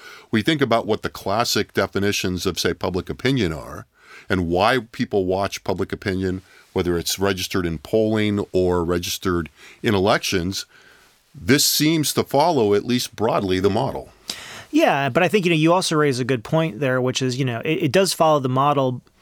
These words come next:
Speaker 2: but it's not, you know, it's not deterministic, nor is it perfectly known. I mean, to some
Speaker 1: You have
Speaker 2: degree,
Speaker 1: to explain what you mean by deterministic.
Speaker 2: Uh, right. I mean, it's not that, you know, A causes B in this case. I mean, when we don't know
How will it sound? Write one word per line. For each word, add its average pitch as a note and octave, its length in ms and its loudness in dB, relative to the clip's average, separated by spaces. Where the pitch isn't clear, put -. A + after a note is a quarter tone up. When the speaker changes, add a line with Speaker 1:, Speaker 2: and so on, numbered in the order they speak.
Speaker 2:
but C3+ 300 0
it's C3+ 200 -2
not, D#3+ 380 2
you C#3+ 100 0
know, A#2+ 140 -2
it's C3+ 160 -2
not G#3 180 4
deterministic, D3+ 760 0
nor C#3 260 4
is A#2+ 100 0
it C3 140 -6
perfectly B2+ 400 -2
known. A#2 540 -2
I C#3 100 0
mean, C3 160 2
to B2+ 60 0
some E3+ 180 2
Speaker 1:
You D#3 60 2
have C#3+ 80 2
Speaker 2:
degree, C3+ 80 2
Speaker 1:
to C#3 60 0
explain A#2+ 360 2
what A2 160 -2
you G#2 60 0
mean G2+ 120 2
by G2 140 2
deterministic. E2+ 840 -6
Speaker 2:
Uh, B2+ 100 -12
right. D#3+ 280 2
I D#3+ 60 4
mean, D#3 140 2
it's D3+ 120 0
not F3+ 220 2
that, D#3 120 2
you D3+ 120 2
know, B2+ 200 0
A E3 200 4
causes C3 420 0
B C#3 220 2
in B2+ 120 2
this A#2 160 -4
case. B2+ 180 -2
I - 20 -4
mean, D3 100 2
when E3+ 140 4
we D#3+ 80 4
don't F3 380 2
know C#3 500 2